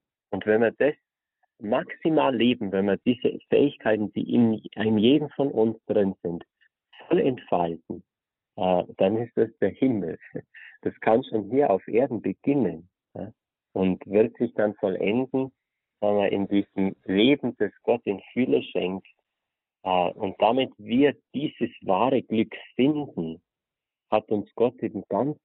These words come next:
persönlich einen Engel zur Seite gestellt, ein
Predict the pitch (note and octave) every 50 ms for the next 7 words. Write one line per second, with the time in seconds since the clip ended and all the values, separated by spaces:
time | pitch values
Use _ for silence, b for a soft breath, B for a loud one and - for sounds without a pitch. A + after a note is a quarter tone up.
0 | _ _ - A#2+ - _ - A#2+ A#2 G2+ F2+ E2+ E2 - - _ - G2+ A2 C3
1 | C#3 C#3 C#3 B2+ - - G#2+ G#2 G#2+ G#2 G2 - - _ G2 F#2 - _ G2 F#2+
2 | F#2 F2+ - F#2 F#2 - F#2 F#2 - - - F2 E2+ E2 E2+ E2+ - _ _ _
3 | _ _ - F#2+ F#2 F#2+ F#2+ -